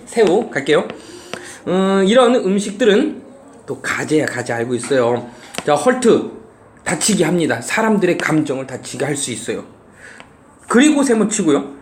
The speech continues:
그리고 can have 또 뭘 가져요? 부정적인 영향을 가집니다. 됐지?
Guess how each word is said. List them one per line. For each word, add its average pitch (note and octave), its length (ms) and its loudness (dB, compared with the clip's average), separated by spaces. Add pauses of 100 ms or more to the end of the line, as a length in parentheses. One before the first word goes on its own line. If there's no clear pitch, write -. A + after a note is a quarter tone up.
(680)
그리고 B3+ 420 4
can F4 240 -2
have C#4 380 4
또 D4+ 60 2
뭘 F#3 220 4
가져요? A3+ 380 0
부정적인 A3 680 2
영향을 E3 460 0
가집니다. C#3+ 880 0
됐지? F#3+ 500 2